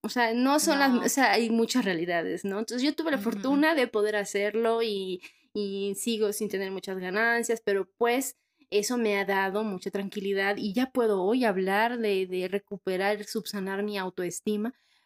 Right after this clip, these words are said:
Speaker 1: porque ya salí de ese trabajo de mierda, pero si hubiera venido alguien a decirme: "Ay, no, tienes que amar tu trabajo". O sea, no mames, estoy a punto de matarme a la verga por este trabajo horrible y me vienes a decir eso, no chingues.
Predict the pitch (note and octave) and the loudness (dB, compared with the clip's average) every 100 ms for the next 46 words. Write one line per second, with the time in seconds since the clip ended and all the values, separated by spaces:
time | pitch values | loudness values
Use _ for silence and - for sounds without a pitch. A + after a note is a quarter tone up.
0 | _ - G3+ G3 - F#3+ F#3 F3+ F3+ F3 | _ -2 0 0 -4 -4 -4 -8 -8 -10
1 | E3+ - G3+ G#3+ A3 A3 G#3 G#3+ G3+ F3 | -14 -14 -4 -2 0 -2 0 0 0 -2
2 | F3+ F#3 F#3+ G3 A3+ A#3+ G#3+ F3 F3 F3 | -4 -2 -4 0 2 2 2 -2 -4 -6
3 | - F#3+ B3 C4+ A3 G#3+ G3 G3+ F#3 E3+ | -6 -2 0 0 0 0 -2 -2 -4 -6
4 | F3 - A3 A#3+ C4 E4+ F4 E4 E4+ - | -10 -4 0 0 0 0 2 0 0 -6
5 | G4+ - B3+ C4 - E4 G#3 F#3 G3 - | -8 -4 0 0 -2 -6 -6 -8 -6 -4
6 | G#3 _ _ _ _ _ _ _ _ _ | -4 _ _ _ _ _ _ _ _ _
7 | _ _ _ _ G#3+ A3+ A3 A3 F#3+ F3 | _ _ _ _ -6 -2 -2 0 -2 -4
8 | F#3 - B3 - G#3+ G#3+ G3+ F#3 - A3+ | -8 -6 -4 -2 -2 0 0 -2 -2 0
9 | B3+ F#3+ F#3 A#3+ D4 - - - F3+ F3 | 0 0 -2 -2 -2 -4 -6 -8 -6 -6
10 | - F3+ - G#3+ D#4 A#3 F#3+ G#3 A#3 F#3+ | -4 -2 0 0 0 0 0 0 -2 -4
11 | F3 - F#3+ F#3+ A#3+ F#3+ F#3 A#3 A3+ F3 | -6 -4 -4 -4 -4 -4 -6 -2 -2 -2